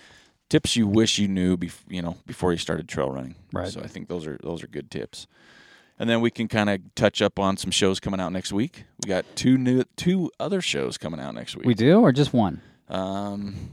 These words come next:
Speaker 1: I don't know, one or two. We got a couple shows we did at O R and El Vaquero.
Speaker 2: So we got Turtle.
Speaker 1: Yep.
Speaker 2: So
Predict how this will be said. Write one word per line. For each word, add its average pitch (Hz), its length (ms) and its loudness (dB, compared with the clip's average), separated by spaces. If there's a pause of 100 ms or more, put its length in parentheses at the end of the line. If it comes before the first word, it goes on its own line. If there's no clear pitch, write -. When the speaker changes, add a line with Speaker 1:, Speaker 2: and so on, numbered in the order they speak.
Speaker 1:
I - 80 -12
don't 123 120 -10
know, 107 280 -8
one 101 160 -8
or 101 60 -6
two. 104 280 2
We 113 120 -6
got 117 160 -2 (220)
a - 40 -16
couple 113 200 -10
shows 98 400 -4 (220)
we 101 120 -14
did 95 160 -8
at 80 80 -6
O 87 180 0
R 90 240 -2
and 71 240 -10
El 85 140 -8
Vaquero. 82 500 -6 (800)
Speaker 2:
So - 160 4
we 139 40 10
got 165 160 8
Turtle. 151 460 10 (220)
Speaker 1:
Yep. 98 220 -2 (460)
Speaker 2:
So - 160 0